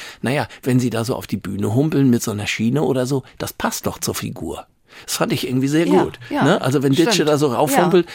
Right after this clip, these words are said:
Speaker 1: also deswegen, wenn der irgendwann mit dem Rollator kommt, ja.
Speaker 2: Eine letzte Frage
Speaker 1: Ja.
Speaker 2: an dich, die alle unsere Gäste hier in Viel Hamburg bekommen. Wenn du König von Hamburg wärst,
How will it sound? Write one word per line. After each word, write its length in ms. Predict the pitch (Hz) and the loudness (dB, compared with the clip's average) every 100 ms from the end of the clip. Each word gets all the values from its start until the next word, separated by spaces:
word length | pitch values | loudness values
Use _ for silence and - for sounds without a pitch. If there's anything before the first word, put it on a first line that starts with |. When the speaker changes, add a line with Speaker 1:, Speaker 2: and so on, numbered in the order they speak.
| - | -8
Speaker 1:
also 220 | - 131 143 | -2 2 2
deswegen, 480 | 151 170 170 139 | 2 4 4 4
wenn 100 | 143 | 2
der 160 | 143 143 | 2 2
irgendwann 300 | 151 147 151 | 0 0 0
mit 120 | 147 | 0
dem 60 | 139 | 0
Rollator 560 | 123 131 147 190 131 | 0 2 0 0 0
kommt, 380 | - 107 151 233 - - - - - - - - - - _ - | 0 0 -2 -4 -12 -20 -20 -20 -20 -20 -20 -20 -20 -20 _ -20
ja. 320 | - 90 165 - - - - - _ - - - - - - _ | -10 -4 -2 -4 -12 -20 -20 -20 _ -20 -20 -20 -20 -20 -20 _
Speaker 2:
Eine 180 | - 190 | -4 0
letzte 360 | 180 220 - 233 | 0 0 -2 -4
Frage 400 | - 175 190 240 | 0 0 2 0
Speaker 1:
Ja. 120 | 277 349 | 0 -2
Speaker 2:
an 160 | - 196 | 0 2
dich, 260 | 196 330 | 0 0
die 160 | - 196 | -2 0
alle 260 | - 339 - | 2 0 0
unsere 320 | 262 262 247 | -2 -2 -2
Gäste 300 | 240 233 240 | -2 0 2
hier 120 | 233 | 4
in 100 | 214 | 2
Viel 180 | 233 214 | 2 2
Hamburg 260 | 214 208 202 | 2 0 -2
bekommen. 640 | 196 202 185 185 190 185 | 0 2 2 2 -2 -2
Wenn 140 | - 185 | 0 0
du 80 | 190 | 2
König 400 | 240 302 339 - | 2 2 2 0
von 200 | 254 196 | -2 0
Hamburg 340 | 165 151 147 | 0 0 0
wärst, 580 | 143 131 123 - - | 0 0 -2 -4 -10